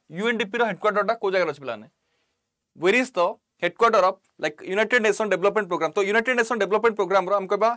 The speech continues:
ହେଡକ୍ୱାର୍ଟର ଟା କୋଉ ଜାଗାରେ ଅଛି? ୟୁଏନଡିପି ହେଡକ୍ୱାର୍ଟର। Who can say? ଜଲ୍ଦି ଆନ୍ସର କରିବ, ଦେଖ ଫାଷ୍ଟ ଆନ୍ସର କିଏ କହୁଛନ୍ତି? ୟୁଏନଡିପି ହେଡକ୍ୱାର୍ଟର। Headquarter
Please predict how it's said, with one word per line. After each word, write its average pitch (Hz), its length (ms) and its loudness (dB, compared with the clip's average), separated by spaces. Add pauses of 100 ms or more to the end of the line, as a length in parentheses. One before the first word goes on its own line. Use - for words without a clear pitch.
ହେଡକ୍ୱାର୍ଟର 208 380 0
ଟା 220 100 -2
କୋଉ 190 100 4
ଜାଗାରେ 156 200 2
ଅଛି? - 100 -18 (140)
ୟୁଏନଡିପି 220 380 0
ହେଡକ୍ୱାର୍ଟର। 151 340 -4
Who 190 100 -6
can 170 160 2
say? 131 80 -14 (160)
ଜଲ୍ଦି 196 220 0
ଆନ୍ସର 214 240 0
କରିବ, 202 180 4
ଦେଖ 196 160 -8
ଫାଷ୍ଟ 185 160 2
ଆନ୍ସର 190 180 -4
କିଏ 165 140 -4
କହୁଛନ୍ତି? 120 260 -14 (600)
ୟୁଏନଡିପି 220 400 0
ହେଡକ୍ୱାର୍ଟର। - 340 -2 (1900)
Headquarter 226 320 2